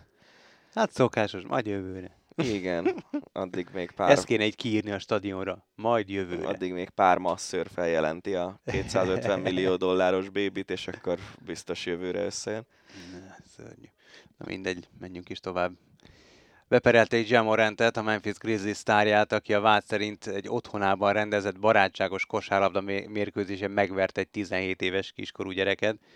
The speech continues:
Speaker 1: Állítólag, tehát nyilván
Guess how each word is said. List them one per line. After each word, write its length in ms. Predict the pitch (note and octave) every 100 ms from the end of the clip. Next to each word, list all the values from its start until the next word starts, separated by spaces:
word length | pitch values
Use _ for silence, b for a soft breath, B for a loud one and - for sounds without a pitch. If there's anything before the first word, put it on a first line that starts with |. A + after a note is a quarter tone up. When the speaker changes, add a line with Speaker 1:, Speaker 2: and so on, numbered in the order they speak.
| b b _ _
Speaker 1:
Állítólag, 760 | C#3 G2 G2+ G#2+ G#2 G2+ F#2+ E2 - _ _ _ _ -
tehát 180 | - -
nyilván 460 | A#2 A#2 A2+ G#2+